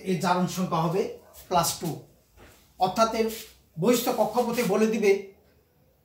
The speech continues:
সে কতটি ইলেকট্রন ত্যাগ করতে পারবে বা গ্রহণ করতে পারবে, কারণ এই মৌলগুলো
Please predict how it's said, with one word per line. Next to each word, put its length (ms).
সে 180
কতটি 360
ইলেকট্রন 380
ত্যাগ 140
করতে 260
পারবে 220
বা 80
গ্রহণ 280
করতে 240
পারবে, 220
কারণ 180
এই 160
মৌলগুলো 400